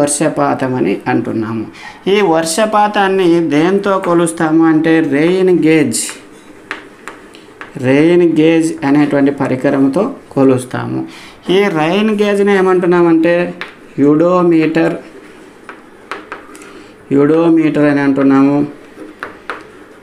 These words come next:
ఆంత్రోమీటర్, యూడోమీటర్, ఆంత్రోమీటర్,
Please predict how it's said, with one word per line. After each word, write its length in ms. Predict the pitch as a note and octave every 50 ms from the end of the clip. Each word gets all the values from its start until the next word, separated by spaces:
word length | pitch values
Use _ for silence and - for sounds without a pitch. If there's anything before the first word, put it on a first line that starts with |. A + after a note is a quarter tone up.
| - -
ఆంత్రోమీటర్, 1200 | C3+ B2+ C3 C#3+ D#3+ E3+ F3 E3+ E3 F#3 F#3 F3+ F3+ F3+ E3+ E3 E3 D#3+ D#3+ D#3 D#3 E3 E3 E3 D#3+ D#3+ - - - - - - - - - - - - - - - - - - - - - -
యూడోమీటర్, 960 | C3+ C3+ D3 D3 D#3+ E3 E3+ E3+ E3 E3 D#3+ D#3+ D#3+ D#3+ E3+ F3 E3+ D#3 A#2+
ఆంత్రోమీటర్, 1040 | C3+ C#3 D3 D#3 D#3+ D#3+ - E3 E3 D#3+ D3+ D3+ D3 D3 D3 C#3+ C#3 - A2+ - -